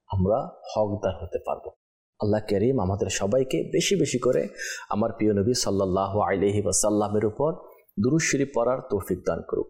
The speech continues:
আসুন, আমরা একবার দুরূদ শরীফ পড়ি। সল্লু আলাল হাবিব সাল্লাল্লাহু তাআলা আলা মুহাম্মদ সাল্লাল্লাহু তাআলা আলাইহি ওয়াসাল্লাম। প্রিয় প্রিয় ইসলামী ভাইরা আর মাদানী চ্যানেলের দর্শক শ্রোতা,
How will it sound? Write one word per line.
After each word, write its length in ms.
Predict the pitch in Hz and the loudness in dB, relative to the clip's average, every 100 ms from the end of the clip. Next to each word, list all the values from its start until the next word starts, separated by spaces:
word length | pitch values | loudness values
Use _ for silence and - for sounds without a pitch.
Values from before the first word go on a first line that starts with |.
| - | -6
আসুন, 220 | - - 107 | -6 -2 0
আমরা 360 | 90 95 92 - | 2 2 0 -2
একবার 320 | 92 104 92 | -2 -2 0
দুরূদ 160 | 95 | 0
শরীফ 200 | - 98 - | 0 -4 -2
পড়ি। 160 | 107 135 - - - - - | -2 -2 -4 -20 -20 -12 -4
সল্লু 560 | - 117 120 127 127 | 0 2 2 2 2
আলাল 440 | 117 98 95 95 92 | 2 0 0 0 0
হাবিব 600 | - 90 101 110 113 113 - - | 0 0 2 4 2 0 -4 -4
সাল্লাল্লাহু 960 | - 123 98 92 92 90 92 92 95 | 0 0 2 0 2 2 2 0 -2
তাআলা 500 | 98 95 87 92 90 | -2 0 0 0 0
আলা 600 | 90 87 92 92 90 85 | 0 0 0 2 2 2
মুহাম্মদ 640 | 90 92 - - 117 117 117 - | 2 0 0 0 0 0 -2 -4
সাল্লাল্লাহু 800 | - 104 98 90 90 90 90 92 | -2 2 2 0 0 0 0 -4
তাআলা 600 | - 82 - 76 87 85 - | -2 -2 -2 0 0 -2 -6
আলাইহি 440 | 101 92 92 90 90 | -4 0 0 0 -2
ওয়াসাল্লাম। 500 | - - - 50 - _ _ | 0 -2 -2 -4 -10 _ _
প্রিয় 200 | - 110 | -2 0
প্রিয় 220 | 104 104 101 | 2 2 2
ইসলামী 560 | 95 - - 92 92 | 0 -4 -4 0 0
ভাইরা 400 | 87 90 85 87 - - - | 0 0 -2 -4 -6 -8 -4
আর 200 | 92 90 - - | -2 -4 -8 -4
মাদানী 300 | 92 95 95 | -2 0 0
চ্যানেলের 680 | - 87 87 85 85 - - | 0 0 2 0 -2 -10 -8
দর্শক 280 | 92 - - | -6 -4 -4
শ্রোতা, 380 | - 90 - | -4 -4 -6